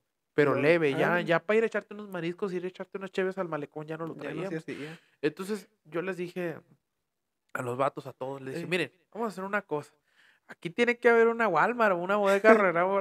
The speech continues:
Speaker 1: una al súper". Le dije: "Vamos a
Speaker 2: Ándale.
Speaker 1: cooperarnos y yo ahorita me aviento una comida pa'
Speaker 2: Sí.
Speaker 1: todos". Le dije: "Y mañana también compramos para el almuerzo. ¿Cómo ven?". "No, pues, pues sí, ¿de cuánto nos toca?". "Nos toca de a cien pesos por cabeza".
Speaker 2: Ándale.
Speaker 1: "Fierro".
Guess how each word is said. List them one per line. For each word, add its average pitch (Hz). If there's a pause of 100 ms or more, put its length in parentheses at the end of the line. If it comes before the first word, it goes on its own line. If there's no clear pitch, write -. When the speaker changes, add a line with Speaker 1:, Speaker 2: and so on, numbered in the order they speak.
(160)
Speaker 1:
una 196
al 202
súper". 214
Le 175
dije: 147
"Vamos 175
a 196
Speaker 2:
Ándale. 185
Speaker 1:
cooperarnos 185 (440)
y 147
yo 151
ahorita 185
me 196
aviento 165 (160)
una 160
comida 151
pa' 151
Speaker 2:
Sí. -
Speaker 1:
todos". 202
Le 202
dije: 175
"Y 156
mañana 156
también 165
compramos 185
para 160
el 147
almuerzo. 175 (580)
¿Cómo 202
ven?". 180 (460)
"No, 214
pues, - (280)
pues 151
sí, 202
¿de 214
cuánto 214
nos 214
toca?". 170
"Nos 160
toca 240
de 214
a 180
cien 202
pesos 220
por -
cabeza". 147
Speaker 2:
Ándale. 156
Speaker 1:
"Fierro". 160